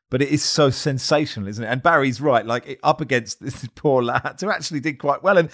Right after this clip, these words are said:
like, every time he managed to tackle him, you just sort of like, "Yeah."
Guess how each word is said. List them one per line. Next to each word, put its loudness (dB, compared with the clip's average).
like, 2
every 2
time 0
he -2
managed -2
to -8
tackle -2
him, 0
you -8
just -4
sort 0
of -4
like, -8
"Yeah." 0